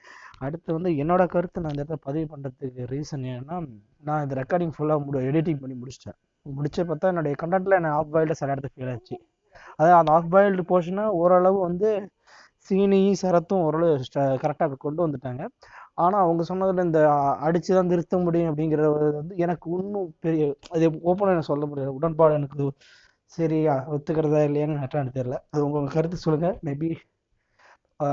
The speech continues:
அவ-, அவரோட கருத்து சொல்லிட்டு இருக்காரு. எனக்கு, எனக்கு இன்னும் ஒரு கன்ஃபியூஷன் மோட்ல இருக்கணும், இந்த பக்கமா இந்த பக்கமா ஒரு கன்ஃபியூஷன் தான் இருக்கிறேன். After, after நான் ஒரு, நான் இந்த ஒரு குறிப்பிட்ட ஒரு ச-,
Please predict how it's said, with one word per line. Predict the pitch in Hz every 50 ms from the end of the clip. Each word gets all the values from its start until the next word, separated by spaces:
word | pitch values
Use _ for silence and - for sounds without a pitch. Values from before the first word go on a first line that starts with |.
| 139 135 113 135 139
அவ-, | 139 139 139 139
அவரோட | 139 131 131 135 135 147 151 170 165
கருத்து | 151 170 180
சொல்லிட்டு | 190 - 196 180 160 175 160 180
இருக்காரு. | 202 254 233
எனக்கு, | 180 170 170 170 170
எனக்கு | 180 180 190 185 208
இன்னும் | 190 202 196 175 151
ஒரு | - 156
கன்ஃபியூஷன் | 151 151 196 185 165 - 151
மோட்ல | 151 151 147 147 147
இருக்கணும், | 139 131 143 151 147 143 135 131 127 - _ _ - - - -
இந்த | 147 156 151 165
பக்கமா | 151 156 156 151 156 151
இந்த | 151 147 147
பக்கமா | 139 139
ஒரு | 143 156 147 143 131
கன்ஃபியூஷன் | 139 139 139 143 151 135 - 143 139
தான் | 139 131
இருக்கிறேன். | 117 110 113 131 165 226 _ _ _ _ _ - - _ _ _ _ _ _ _ _ _ - -
After, | 160 170 165 - - 196 190 208 196 - - - - - - - - - _ _ _ _ _ - - _ _ - 160
after | 165 165 170 175 175 - 196 180 156
நான் | 147 160 180 190
ஒரு, | 185 185 175 175 170
நான் | 175 175 175 170 143
இந்த | 156 165 170 160 170 165 160
ஒரு | 165 170 160 160
குறிப்பிட்ட | - 196 185 190 175 - 202 175 - 202 196
ஒரு | 175 165 160 - -
ச-, | 165 151 147 151